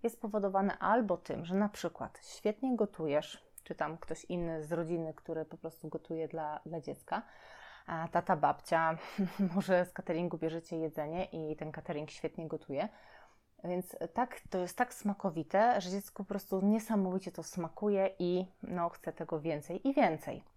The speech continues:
A, no bo wie, że to się jakby skończy. Dajmy na to, w-, ileś tam się tego ugotowało i to się skończy. Może być też tak, że dziecko już od, e,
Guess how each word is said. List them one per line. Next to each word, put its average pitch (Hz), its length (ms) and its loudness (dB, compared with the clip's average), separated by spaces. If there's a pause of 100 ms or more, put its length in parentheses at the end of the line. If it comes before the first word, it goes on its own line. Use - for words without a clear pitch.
(760)
A, 190 80 -2 (380)
no 180 140 0
bo 214 140 6
wie, 180 140 6
że 180 100 -4
to 185 120 -2
się - 160 0
jakby 185 340 4
skończy. 254 440 6
Dajmy 175 280 2
na 170 140 -2
to, 170 300 0
w-, - 160 -12 (220)
ileś 185 240 4
tam 185 160 -4
się - 100 -16
tego 175 240 2
ugotowało 170 800 4 (420)
i 202 320 2
to - 100 -6
się - 140 -12
skończy. - 460 -6 (920)
Może 214 280 8
być 220 120 4
też - 180 -4
tak, 180 260 4
że 190 80 -2
dziecko 190 400 2
już 185 440 2
od, 185 400 0
e, 185 340 6